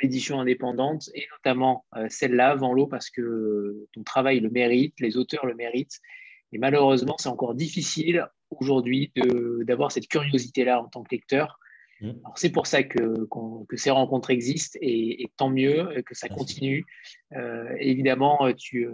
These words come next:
Speaker 1: tu auras toujours ta place, euh, dans la programmation, euh, avec grand plaisir, avec les auteurs.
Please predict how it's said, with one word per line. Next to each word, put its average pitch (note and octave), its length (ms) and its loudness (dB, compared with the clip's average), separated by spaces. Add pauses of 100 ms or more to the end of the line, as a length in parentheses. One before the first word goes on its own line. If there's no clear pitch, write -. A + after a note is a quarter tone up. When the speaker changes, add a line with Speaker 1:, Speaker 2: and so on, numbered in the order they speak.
(100)
Speaker 1:
tu B2 140 -6
auras A#2+ 160 -2
toujours - 320 -10
ta B2+ 80 -2
place, D3 360 -4
euh, A#2 280 0
dans A#2+ 80 -4
la A#2 80 -8
programmation, B2+ 760 0
euh, C3+ 60 -2 (320)
avec B2 160 -8
grand C3 120 -2
plaisir, B2 360 -2
avec B2 200 0
les A#2+ 140 4
auteurs. - 420 0